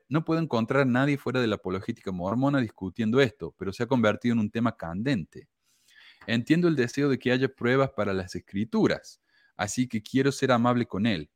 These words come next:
pero esto no me convence. Si queremos encontrar similitudes entre dos idiomas,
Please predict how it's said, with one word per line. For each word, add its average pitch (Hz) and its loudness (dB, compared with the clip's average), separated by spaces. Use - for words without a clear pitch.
pero 101 0
esto 139 -2
no 113 0
me 110 -2
convence. 82 -10
Si 104 -8
queremos 165 2
encontrar 113 -2
similitudes 110 0
entre 92 -8
dos 139 -2
idiomas, 160 0